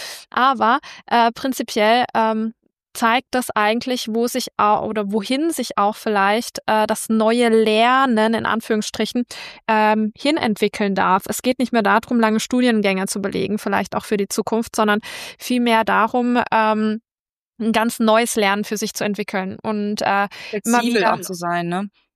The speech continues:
Speaker 1: Ja, und, und vor allen Dingen auch immer wieder offen zu sein, neu zu lernen und nicht einmal zu lernen und abzuschließen, sondern immer weiter zu lernen auch, würde ich behaupten.
Speaker 2: Ja, sich immer wieder auf so neue Situationen einlassen
Speaker 1: Mhm.
Speaker 2: und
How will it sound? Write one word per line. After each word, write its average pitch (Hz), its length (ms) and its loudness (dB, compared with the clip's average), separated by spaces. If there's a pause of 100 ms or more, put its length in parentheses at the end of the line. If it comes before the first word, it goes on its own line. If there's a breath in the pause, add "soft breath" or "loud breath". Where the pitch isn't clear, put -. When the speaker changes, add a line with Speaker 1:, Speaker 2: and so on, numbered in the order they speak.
(280)
Speaker 1:
Ja, 247 440 2
und, 240 160 -4 (260)
und 240 160 -4
vor - 240 -2
allen 233 180 0
Dingen 233 160 -4
auch 214 340 2 (420 soft breath)
immer 262 380 0
wieder 240 440 0 (380)
offen 247 300 0
zu 262 140 -4
sein, 226 580 2
neu 214 380 4
zu - 200 -6
lernen 196 520 0
und 214 180 -4
nicht 226 360 2
einmal 214 340 2
zu - 160 -4
lernen 202 260 2
und 202 140 -4
abzuschließen, 214 800 -4
sondern 196 260 0
immer 220 300 2
weiter 226 420 0
zu - 140 -4
lernen 185 400 -2
auch, 185 340 0
würde 196 160 -10
ich - 80 -18
behaupten. 196 540 -8 (320)
Speaker 2:
Ja, 202 680 2 (340)
sich 196 160 -6
immer 208 220 0
wieder 196 200 4
auf 190 60 -6
so 190 140 -2
neue 190 380 4
Situationen 185 580 -2
einlassen 185 600 0
Speaker 1:
Mhm. 165 40 0
Speaker 2:
und 165 140 -4